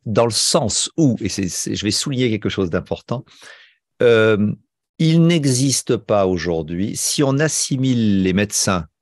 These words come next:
à des prescripteurs de médicaments, il n'existe pas aujourd'hui de médicaments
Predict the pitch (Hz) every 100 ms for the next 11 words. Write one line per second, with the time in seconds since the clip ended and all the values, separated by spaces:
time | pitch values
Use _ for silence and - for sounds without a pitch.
0 | _ _ _ - 90 92 - - 139 -
1 | - 107 - 110 92 85 82 80 80 85
2 | 73 87 131 _ _ _ _ _ - -
3 | _ - 127 120 127 113 120 123 127 107
4 | 110 95 101 92 92 87 95 107 143 -
5 | 101 98 92 98 - 90 98 110 113